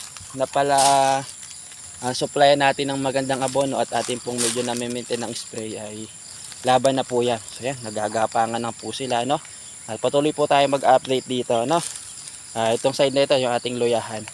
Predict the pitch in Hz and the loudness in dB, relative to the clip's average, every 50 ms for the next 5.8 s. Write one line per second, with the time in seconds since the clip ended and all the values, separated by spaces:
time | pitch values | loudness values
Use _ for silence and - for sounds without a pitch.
0 | - - - - 98 110 110 107 101 107 113 117 117 113 117 120 117 117 113 117 | -16 -16 -12 -8 -6 -4 -4 -4 -4 -4 -2 -2 0 0 0 -2 -4 -4 -4 -4
1 | 113 101 117 113 107 - 117 113 113 113 107 127 135 165 180 185 - - - - | -4 -4 -6 -6 -6 -6 -6 -4 -4 -2 -2 0 2 2 2 2 0 -4 -8 -12
2 | - - - - - - - - - - - 120 120 113 127 120 - 127 123 - | -16 -18 -18 -16 -18 -18 -18 -18 -18 -12 -8 -8 -4 -2 -2 -2 -2 -4 -4 -2
3 | - 123 117 113 117 117 113 - - - - - - - - - - - - - | -2 0 2 2 2 2 0 -4 -8 -12 -14 -16 -18 -16 -16 -16 -16 -16 -18 -12
4 | - - - - 127 135 135 127 123 131 127 127 123 117 113 - - 120 117 113 | -8 -6 -2 0 4 4 4 4 4 2 -2 -2 -2 -2 -2 -2 -4 -4 -4 -6
5 | - - - 110 110 113 117 120 120 120 127 127 131 131 131 - | -8 -12 -12 -10 -8 -4 -2 0 2 2 2 4 4 4 4 4